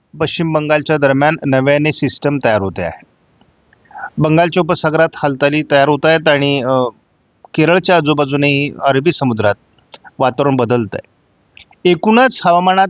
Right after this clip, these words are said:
काय नवीन एखादी प्रणाली तयार होते का, यावर आपलं पुढील हवामान अवलंबून आहे. सध्या आपण असं बघतो आहोत की स-,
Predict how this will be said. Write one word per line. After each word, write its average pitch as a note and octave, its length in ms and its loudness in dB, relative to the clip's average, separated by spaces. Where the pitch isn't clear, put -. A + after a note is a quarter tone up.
काय F3 160 0
नवीन F3 360 0
एखादी D#3+ 320 -2
प्रणाली D3+ 460 0
तयार C3+ 140 2
होते A#2+ 280 -2
का, F2 240 0
यावर D#3 380 2
आपलं D#3 300 0
पुढील D3 340 -2
हवामान C3 380 0
अवलंबून G#2+ 360 -4
आहे. - 300 -4
सध्या G3 340 2
आपण A3 240 0
असं G#3+ 200 -2
बघतो F#3 300 -2
आहोत A#2+ 340 0
की C3 480 -4
स-, - 160 -8